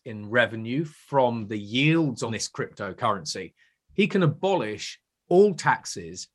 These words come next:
for everybody that lives in Miami. This trend, for anyone that sort of is interested in it, it's called the Crypto City trend. And New York have also kind of got hold of this trend. Los Angeles are kind of sniffing around the trend as well.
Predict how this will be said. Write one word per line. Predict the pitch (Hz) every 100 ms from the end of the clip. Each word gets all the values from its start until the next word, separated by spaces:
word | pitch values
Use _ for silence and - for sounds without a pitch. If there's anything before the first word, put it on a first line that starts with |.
| _
for | 151 156 -
everybody | 190 175 139 117 104 95 95
that | 104 120
lives | 123 110 113
in |
Miami. | 104 104 98 92 76 - _ _
This | 113 135 220 -
trend, | - - 127 104 101 151 190 - _ _
for | 135
anyone | 131 123 120
that | 113
sort | 135 110
of | 113
is | 110
interested | 127 120 120 - 101
in | 101
it, | 101 98 _ _ _ _
it's | 131 -
called | - 160 131 123 117 - _ _ _ _ _ _
the | 147
Crypto | 131 - 196 - 147 135
City | - - - 95 76
trend. | - 95 - _ _ _
And | 139 139
New | 143
York | 143 160 170 113 -
have | 123
also | 147 151 139 120 104
kind | - 117 107
of | 101
got | 110 -
hold | 117 107 95
of | 87
this | 92 -
trend. | - 127 107 98 98 - - _ -
Los | 110 -
Angeles | 147 139 120 110 101
are | 104
kind | - 113 104
of | 95
sniffing | - - 101
around | 104 98 92
the |
trend | 95 113 95 90
as | 92 104
well. | 131 107 92